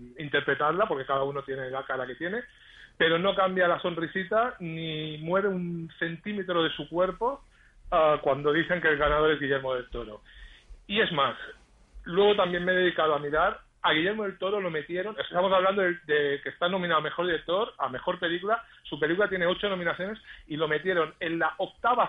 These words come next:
fila, en el último asiento del, mira, desde el escenario a la derecha. O sea, os puedo garantizar que eso es decirte, mira, tío, no te queremos aquí, ¿eh?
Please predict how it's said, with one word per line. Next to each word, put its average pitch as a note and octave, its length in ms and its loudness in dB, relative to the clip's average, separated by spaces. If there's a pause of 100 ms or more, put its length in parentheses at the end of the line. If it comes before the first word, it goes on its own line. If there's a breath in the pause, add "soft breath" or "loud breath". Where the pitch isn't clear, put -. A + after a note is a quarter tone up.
fila, G#3+ 340 -6 (1080 soft breath)
en F#3+ 200 0
el F#3+ 140 -2
último B3 400 -4
asiento A#3 420 -2
del, E3+ 500 4
mira, E3 260 -2
desde E3+ 260 -2
el F3 60 0
escenario A3 520 0 (520)
a F3 80 2
la D3 120 4
derecha. C3 460 -2 (500 loud breath)
O - 40 -12
sea, C#3+ 260 2
os - 140 -4
puedo G#3+ 200 4
garantizar G3+ 460 2
que F3+ 200 2
eso F#3+ 220 0
es G3 160 0 (160)
decirte, E3+ 1120 0
mira, C3 320 -6
tío, B2 200 -8 (100)
no A2+ 680 -10
te D#3 100 0
queremos - 340 -12 (120)
aquí, - 200 -20
¿eh? - 180 -14